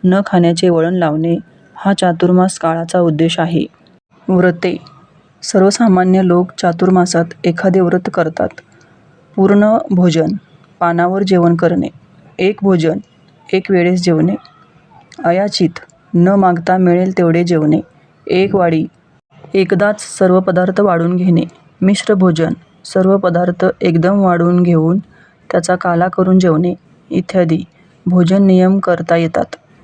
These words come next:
कित्येक स्त्रिया चातुर्मासात धरणे पारणे नावाचे व्रत करतात. यात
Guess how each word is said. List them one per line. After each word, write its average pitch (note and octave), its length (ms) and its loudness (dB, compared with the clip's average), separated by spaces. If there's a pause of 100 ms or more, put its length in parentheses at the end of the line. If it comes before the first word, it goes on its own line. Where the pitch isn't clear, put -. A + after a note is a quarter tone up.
कित्येक G3 360 -2
स्त्रिया F3+ 500 -2
चातुर्मासात F#3 680 -2 (300)
धरणे F3+ 340 4
पारणे F3 420 0
नावाचे E3+ 460 0
व्रत F3 160 0 (140)
करतात. E3 300 -2 (640)
यात F3+ 160 0